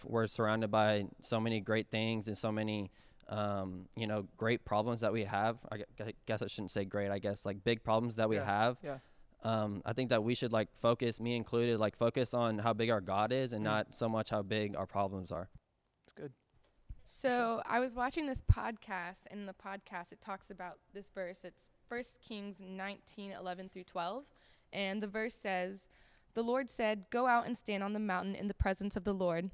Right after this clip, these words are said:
Speaker 3: for the Lord is about to pass by.' Then a great and powerful wind tore the mountains apart and shattered the rocks before the Lord, but the Lord was not in the wind. After the wind, there was an earthquake, but the Lord was not in the earthquake. After the earthquake came a fire,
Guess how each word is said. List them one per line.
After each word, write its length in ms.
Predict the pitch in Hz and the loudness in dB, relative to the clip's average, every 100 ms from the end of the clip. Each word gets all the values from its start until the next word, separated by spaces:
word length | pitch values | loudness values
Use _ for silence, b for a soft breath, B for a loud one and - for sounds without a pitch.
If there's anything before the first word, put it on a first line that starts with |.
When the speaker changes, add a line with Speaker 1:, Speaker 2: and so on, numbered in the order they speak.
| - | -8
Speaker 3:
for 80 | - | -2
the 100 | 202 | 0
Lord 240 | 208 202 214 | 4 4 4
is 120 | 214 | 2
about 220 | 196 202 | 2 2
to 100 | - | 2
pass 280 | - 185 - | 2 2 2
by.' 320 | 175 156 185 - B B B B | 0 -2 -4 -10 B B B B
Then 120 | 220 | 2
a 60 | 220 | 4
great 320 | 214 226 277 | 4 4 4
and 120 | 294 | 2
powerful 380 | 226 214 - 254 | 6 6 6 2
wind 340 | 202 190 208 | 4 2 0
tore 220 | - 240 240 | 2 4 4
the 80 | |
mountains 300 | 240 208 220 | 4 2 2
apart 360 | 233 - 190 - - | 2 4 6 4 0
and 140 | 226 | 0
shattered 320 | - 202 208 | 4 4 4
the 80 | 214 | 2
rocks 260 | 196 190 - | 2 2 -2
before 300 | 202 208 190 | -4 0 0
the 120 | 185 | 0
Lord, 320 | 170 175 185 - _ - | 0 -2 -4 -12 _ 0
but 100 | 220 | 4
the 80 | 226 | 6
Lord 240 | 214 202 | 6 2
was 140 | 214 | 2
not 120 | 202 190 | 2 2
in 120 | 190 | 2
the 80 | 185 | 0
wind. 340 | 160 170 - - b b b - | 0 -2 -10 -18 b b b 8
After 260 | 226 269 | 8 6
the 100 | 277 | 4
wind, 380 | 262 202 196 208 - | 6 6 4 2 4
there 100 | 214 | 6
was 160 | 202 | 6
an 100 | 214 | 4
earthquake, 480 | 185 - - - - _ _ | 0 -2 -2 -2 -4 _ _
but 120 | 226 | 4
the 80 | 226 | 6
Lord 200 | 220 208 | 6 6
was 120 | 214 | 6
not 120 | 233 202 | 4 4
in 100 | 208 | 4
the 120 | 190 | 2
earthquake. 540 | 185 - - - - _ _ _ - | 0 -2 -4 -4 -8 _ _ _ 4
After 240 | 208 - | 6 6
the 140 | 247 - | 2 4
earthquake 600 | 202 - - 190 - - | 2 2 0 0 0 -14
came 220 | - 214 196 | 0 2 4
a 40 | |
fire, 420 | 196 180 165 180 | 8 8 8 2